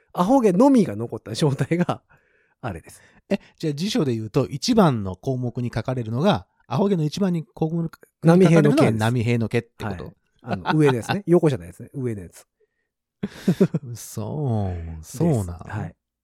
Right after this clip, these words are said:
Speaker 1: 一番、だからあれが、えっと、一番だから、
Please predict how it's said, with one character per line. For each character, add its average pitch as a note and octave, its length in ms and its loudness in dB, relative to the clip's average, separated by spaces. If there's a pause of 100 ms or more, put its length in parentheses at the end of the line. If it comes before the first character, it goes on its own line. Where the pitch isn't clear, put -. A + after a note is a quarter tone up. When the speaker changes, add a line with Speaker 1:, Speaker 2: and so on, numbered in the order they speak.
(120)
Speaker 1:
一 F3+ 200 -6
番、 F#3 200 2
だ G3+ 80 0
か F#3+ 80 -2
ら F#3+ 60 0
あ A3+ 40 2
れ B3 100 2
が、 A#3 220 0 (500)
え A#2+ 100 -6
っ A2 40 -8
と、 F#2 520 -10 (240)
一 F#3+ 160 -4
番 A3+ 200 2
だ G3 100 -2
か C3+ 100 -4
ら、 F2+ 260 -14